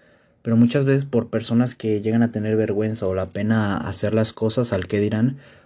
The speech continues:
pues lo terminan dejando de lado y es uno de los factores que a mí me llegó a pegar antes de grabar el podcast, la vergüenza de cómo se iba a escuchar mi voz, si realmente le iba a gustar a las personas, y si aburro con mi voz, y si aburro con el tema que vaya yo a platicar, y pues simplemente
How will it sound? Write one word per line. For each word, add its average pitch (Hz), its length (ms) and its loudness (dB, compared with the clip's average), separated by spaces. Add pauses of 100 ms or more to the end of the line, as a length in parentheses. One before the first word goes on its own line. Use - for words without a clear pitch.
(100)
pues 107 140 -6
lo 110 140 -2
terminan 110 1120 0
dejando 113 400 0
de 101 120 0
lado 113 300 4
y 98 120 0
es 101 140 -4
uno 107 380 -2
de 95 80 -4
los 95 100 -8
factores 117 460 -4
que 90 440 -6 (600)
a 107 100 -6
mí 117 140 4
me 135 100 4
llegó 113 200 4
a 113 80 0
pegar 101 420 0
antes 98 280 -4
de 104 80 2
grabar 90 280 2
el 98 100 -4
podcast, 120 540 0
la 92 80 0
vergüenza 92 580 0
de 85 380 -4
cómo 95 180 -6
se 98 120 -6
iba 92 80 0
a - 20 0
escuchar 92 320 -8
mi 82 100 -6
voz, 95 480 0 (140)
si - 100 -14
realmente 92 380 -2
le 92 60 0
iba 92 80 2
a 87 40 2
gustar 87 260 -2
a 90 40 2
las 87 140 -2
personas, 98 640 -4 (680)
y - 80 -4
si - 120 2
aburro 107 380 4
con 90 160 -2
mi 90 100 0
voz, 98 340 0
y - 20 -10
si - 80 -6
aburro 95 280 0
con 92 140 -4
el 85 100 -4
tema 98 220 -4
que 92 120 -8
vaya 90 180 0
yo 92 120 0
a 92 60 -6
platicar, 92 520 -2
y 120 40 4
pues 95 400 0
simplemente 110 1000 0